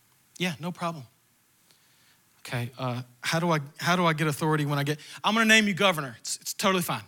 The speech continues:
You'll be governor while you're there. Okay, um,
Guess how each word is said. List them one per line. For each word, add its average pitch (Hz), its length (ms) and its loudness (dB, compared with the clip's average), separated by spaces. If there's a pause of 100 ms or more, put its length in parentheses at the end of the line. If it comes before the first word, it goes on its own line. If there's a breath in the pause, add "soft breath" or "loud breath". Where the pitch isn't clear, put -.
(140)
You'll 190 120 0
be 214 120 4
governor 240 640 4 (360 soft breath)
while 196 240 6
you're 214 180 2
there. 196 500 4 (1120 soft breath)
Okay, 143 280 -2 (160)
um, 143 340 -4